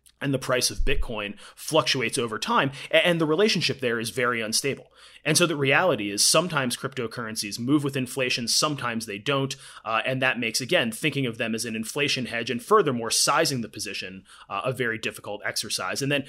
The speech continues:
again, you know, volatility, the annualized volatility of Bitcoin over the past ten years has been more than two hundred and fifty percent.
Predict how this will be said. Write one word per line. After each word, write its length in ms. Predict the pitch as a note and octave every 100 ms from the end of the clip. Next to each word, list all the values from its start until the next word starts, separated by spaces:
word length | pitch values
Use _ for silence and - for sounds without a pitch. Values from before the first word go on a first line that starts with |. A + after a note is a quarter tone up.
| - -
again, 360 | D#3+ D3+ A2 G#2
you 100 | A#2+
know, 100 | G#2+
volatility, 720 | A2+ A#2+ A#2+ - B2+ G#2 F2+
the 160 | G2 A2+
annualized 680 | C3+ D3+ C#3+ C3 A#2 A#2 G#2+
volatility 640 | A2+ A2 - A2+ G#2+ G2+
of 160 | G2+ -
Bitcoin 420 | B2 - A2 G#2
over 160 | G2+
the 80 | G#2
past 340 | G2+ A#2 A2 -
ten 200 | A2 G2+
years 280 | G#2+ G2+
has 120 | A2+ G#2+
been 160 | A#2
more 240 | A#2 D3 C#3
than 140 | A2
two 180 | - A#2+
hundred 280 | A#2 G#2+ G2+
and 140 | G2
fifty 260 | C#3 - G#2+
percent. 480 | G2 - D#3 D#3+